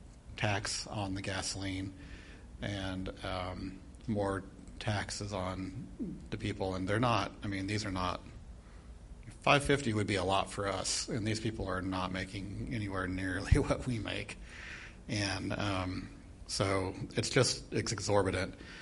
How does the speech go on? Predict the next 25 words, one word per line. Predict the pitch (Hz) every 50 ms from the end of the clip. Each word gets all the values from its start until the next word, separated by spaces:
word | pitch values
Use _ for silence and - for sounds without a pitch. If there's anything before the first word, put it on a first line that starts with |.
| - - - - -
And | 110 104 101 95
the | 98 95
guy | 110 110 110 110
that | 104 107 107 - 107
was, | 107 98 101 - - - - 165 - 113
that | 113 101 101 - -
is | 110 104 -
the | - -
president, | - 120 117 120 113 113 120 127 127 127 - - - - - - -
uh, | 107 107 101 98 98 98 95 98 98 - -
was | - 117 104 110
elected | 110 104 113 113 113 - 120 113 110 107
on | 107 98 98
promises | - - 107 110 107 101 - 113 104 -
of | 107 98 92
reform | 98 95 - - 117 110 113 110 113 113 110 104
and | 95 95
is | 98 92
saying | - - 101 104 101 101
he | 104
was | 104 98 92
one | 101 101
of | 101 101
the | 98 101
people, | - 113 110 113 127 117 117 113 117 -